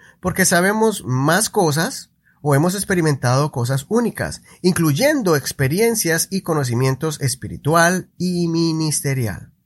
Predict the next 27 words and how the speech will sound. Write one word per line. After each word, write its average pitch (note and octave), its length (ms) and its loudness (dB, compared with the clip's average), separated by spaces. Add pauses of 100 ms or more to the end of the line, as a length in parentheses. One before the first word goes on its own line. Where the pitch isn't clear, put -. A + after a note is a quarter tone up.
(640)
Pablo G#3+ 280 4
entendió F3+ 400 2
la F#3+ 120 4
gran F3+ 200 2
lección F3+ 380 0
divina F3+ 500 -2 (240)
y D#3+ 220 -2
le D#3 160 2
quería C3 260 2
enseñar C#3+ 340 2
este E3 280 -2
mismo F#3 480 0
principio F#3+ 500 -2
a - 20 0
los D3 160 -2
corintios. E3+ 680 -4 (240)
Más E3 340 4
grandioso D#3+ 560 -2
es C#3+ 140 -4
ver D#3 160 0
la D3+ 120 0
mano D3+ 240 0
de B2 140 0
Dios C#3+ 240 2
en C3 100 2
los A#2 140 -4
problemas F#3+ 640 -2